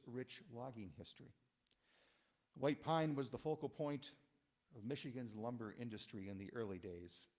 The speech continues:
From the eighteen sixties until the eighteen nineties, interesting stat, Michigan led the nation in lumber production.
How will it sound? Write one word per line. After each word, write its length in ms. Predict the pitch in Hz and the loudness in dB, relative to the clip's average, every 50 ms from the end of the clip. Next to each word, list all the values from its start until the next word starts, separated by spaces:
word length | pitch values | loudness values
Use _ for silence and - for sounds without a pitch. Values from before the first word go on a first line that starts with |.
| _ _ _ _ _ _ _ _ _ _ _ _ - | _ _ _ _ _ _ _ _ _ _ _ _ -4
From 140 | 120 107 | -2 0
the 100 | 101 - - | 0 0 2
eighteen 420 | 147 185 202 - - - 208 202 170 | 0 0 0 0 0 0 2 2 2
sixties 840 | - - - 214 214 - - - 123 101 87 - - - - - - - _ _ _ _ _ _ _ _ _ _ _ _ _ _ _ - | 2 2 0 0 0 -2 -6 -6 -6 -6 -6 -8 -10 -10 -10 -12 -12 -16 _ _ _ _ _ _ _ _ _ _ _ _ _ _ _ -12
until 300 | - - 127 117 113 113 | -4 0 2 2 4 4
the 180 | 107 - - | 2 2 2
eighteen 360 | 131 139 143 - 151 139 127 | 0 0 0 0 0 2 2
nineties, 640 | 120 123 123 123 110 101 98 87 87 90 - - - - - _ _ _ _ _ _ - | 4 4 4 2 2 0 -2 -4 -4 -4 -6 -8 -10 -14 -20 _ _ _ _ _ _ -4
interesting 520 | - 135 139 - 165 143 - - 151 147 147 | -2 -2 0 0 -2 -2 -2 -2 -4 -4 -4
stat, 400 | - - - 123 98 98 95 - - - _ _ - - | -6 -6 -4 -4 -4 -4 -6 -10 -14 -20 _ _ -8 -2
Michigan 640 | 110 139 143 - - 139 127 151 143 139 139 143 127 - - - | 0 2 2 2 0 -2 0 2 2 2 0 -2 -4 -8 -12 -8
led 300 | 127 113 113 120 127 139 131 120 | -6 -2 0 2 0 0 0 -2
the 80 | 139 | -2
nation 400 | 139 139 135 151 143 - - - 87 90 92 - _ _ _ _ _ _ _ _ _ _ - | -2 -2 -2 -2 -2 -4 -6 -8 -8 -12 -14 -16 _ _ _ _ _ _ _ _ _ _ -8
in 160 | 135 123 127 | -4 -2 0
lumber 280 | 123 139 151 127 107 90 | 0 2 2 2 0 0
production. 520 | - - 104 85 80 85 - - - - | -2 -4 -6 -6 -6 -6 -6 -8 -12 -12